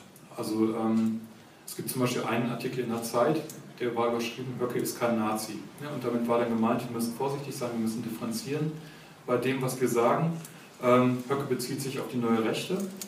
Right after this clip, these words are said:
und nicht auf den Nationalsozialismus, deswegen ist er kein Nazi, aber er ist trotzdem undemokratisch, er ist trotzdem natürlich... Äh, geht ja eine ganz, äh, rassist-, ganz üble rassistisch-, rassistische Bewegung. Wir müssen das aber differenzieren.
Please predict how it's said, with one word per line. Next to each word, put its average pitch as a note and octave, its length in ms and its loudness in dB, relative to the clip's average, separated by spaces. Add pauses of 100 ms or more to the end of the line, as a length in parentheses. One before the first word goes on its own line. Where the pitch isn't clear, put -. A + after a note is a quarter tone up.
und A#2 120 -4
nicht A#2+ 140 0
auf A#2 100 0
den A#2 100 -2
Nationalsozialismus, C3+ 1000 0
deswegen A#2+ 260 -6
ist A#2+ 120 -2
er A#2+ 60 0
kein A2 200 -4
Nazi, G#2+ 360 0
aber A2+ 120 0
er A2 40 0
ist - 200 -4
trotzdem C3+ 340 -4
undemokratisch, B2+ 720 -2
er - 60 -6
ist - 160 -6
trotzdem B2 340 -6
natürlich... A2 440 -2
Äh, G2+ 80 -10 (600)
geht A#2+ 140 6
ja B2 60 2
eine A2+ 160 2
ganz, A2 400 -2
äh, A2+ 540 -4
rassist-, - 380 -6
ganz A#2 180 -4
üble A#2 240 -2
rassistisch-, A#2 380 -4 (180)
rassistische A#2 440 -6
Bewegung. A#2+ 400 2 (300)
Wir A#2+ 80 2
müssen A#2 180 2
das A2+ 140 -2
aber A2+ 120 2
differenzieren. A2 640 0